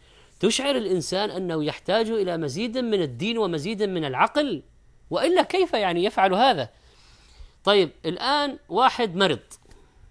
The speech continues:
ترك التدخين، قال الأطباء له: "لو دخنت راح تموت،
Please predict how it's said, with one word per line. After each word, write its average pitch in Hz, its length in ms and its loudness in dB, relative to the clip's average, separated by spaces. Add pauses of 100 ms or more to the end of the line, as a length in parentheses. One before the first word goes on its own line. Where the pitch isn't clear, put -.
(1900)
ترك 262 260 4
التدخين، 226 500 -2
قال 190 300 2
الأطباء 175 500 -2
له: 170 240 -2
"لو 165 140 0
دخنت 160 420 -4
راح 147 140 -4
تموت، 160 480 -2